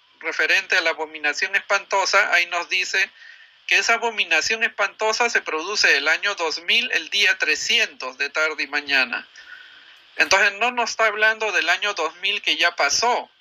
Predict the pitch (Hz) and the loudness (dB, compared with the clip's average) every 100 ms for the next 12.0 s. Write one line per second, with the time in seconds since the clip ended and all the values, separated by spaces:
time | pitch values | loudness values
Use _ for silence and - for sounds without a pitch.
0 | - 160 175 185 214 190 180 170 151 147 | -12 -6 -2 0 0 -2 -4 -2 0 2
1 | 196 190 180 208 220 185 170 147 151 220 | 0 -2 -4 -10 -2 0 2 2 2 2
2 | 214 131 - - 156 170 147 123 151 143 | 2 -2 -10 -14 -6 -4 -4 -6 -8 -6
3 | 156 - 185 180 196 196 196 156 147 165 | -4 0 2 4 2 2 0 0 0 2
4 | 196 180 160 143 143 180 185 135 - _ | 2 2 0 0 0 2 2 2 -6 _
5 | - - _ - - _ _ _ _ - | -20 -20 _ -20 -20 _ _ _ _ -8
6 | - 170 214 180 190 180 160 170 180 208 | 0 2 2 2 4 2 -2 -6 -4 0
7 | 208 202 202 208 226 208 165 175 175 170 | 0 0 0 0 0 -2 -2 0 0 0
8 | 175 190 202 147 160 175 202 202 190 185 | -2 0 2 0 -2 -6 -4 -4 0 0
9 | 190 202 226 208 202 208 - 233 220 185 | 0 -2 0 2 2 0 -2 0 0 0
10 | 208 214 180 165 151 180 175 180 170 151 | -2 0 -2 -2 0 2 4 4 4 2
11 | 151 156 156 180 202 196 214 190 208 | -2 -2 -4 -4 -4 -2 0 0 -4